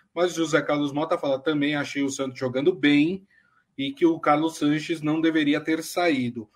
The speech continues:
O Carlos Chan-, Sanches tem uma questão que é a idade, né? Chega uma hora também que o jogador começa a sentir um pouco o peso fi-, fisicamente, né? E o seu Hélio Morelli falando também que o Santos jogou bem,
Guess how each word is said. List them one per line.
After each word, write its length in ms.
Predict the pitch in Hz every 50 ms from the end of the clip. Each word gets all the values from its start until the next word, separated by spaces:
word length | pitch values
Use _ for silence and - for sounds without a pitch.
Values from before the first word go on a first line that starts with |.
| _ _ _ _ _ _
O 100 | 143 139
Carlos 320 | - 185 214 214 190 -
Chan-, 240 | - 180 180 185 180 -
Sanches 460 | - - - 170 170 175 - 180 170
tem 100 | - 185
uma 140 | 180 175 170
questão 340 | - 165 - - 160 160
que 80 | 160 -
é 40 | 202
a 40 | 233
idade, 520 | 240 - 120 120 127 123 127 - 104 104
né? 200 | 110 117 127 131
Chega 280 | 127 - 143 139 139 151
uma 160 | 143 131 127 123
hora 220 | 123 127 131 127
também 400 | 127 131 120 113 113 117 131 135
que 100 | - 151
o 60 | 151
jogador 480 | 147 151 147 151 147 139 143 147 143 143 _ _ _ _ _ _
começa 320 | - 135 135 135 135 151
a 20 | 135
sentir 320 | - 143 139 135 - 139
um 100 | 139 139
pouco 280 | 139 135 131 131 - -
o 60 | - _
peso 340 | 123 123 127 123 120 117
fi-, 300 | - - - - 123 123 - _
fisicamente, 840 | _ - 123 123 123 123 123 127 123 107 104 104 95 - - -
né? 240 | 98 104 110 117 113 - - - - - - - - - _
E 120 | 131 143
o 60 | 175
seu 240 | 175 - - 190 185
Hélio 180 | 175 170 175 165
Morelli 300 | 170 170 151 160 175 170
falando 320 | - 180 185 180 190 185 185
também 280 | 208 208 208 175 170
que 80 | 170 180
o 40 | 170
Santos 260 | - 156 147 143 -
jogou 240 | 151 147 170 180 175
bem, 340 | 143 147 147 165 180 185